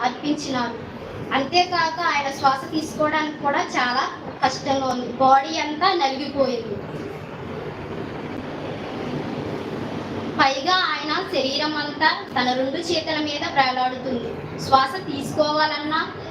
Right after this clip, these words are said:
మన శ్వాసకు, శ్వాసకు పైకి తీసుకురావాలి. అంటే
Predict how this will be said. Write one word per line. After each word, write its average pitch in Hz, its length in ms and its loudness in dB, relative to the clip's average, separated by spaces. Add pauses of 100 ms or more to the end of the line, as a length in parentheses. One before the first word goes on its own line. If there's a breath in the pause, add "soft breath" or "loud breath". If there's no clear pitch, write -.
(120)
మన 254 260 2
శ్వాసకు, 269 540 2 (460)
శ్వాసకు 349 440 4
పైకి 285 400 2
తీసుకురావాలి. 233 640 0 (460 loud breath)
అంటే 311 440 2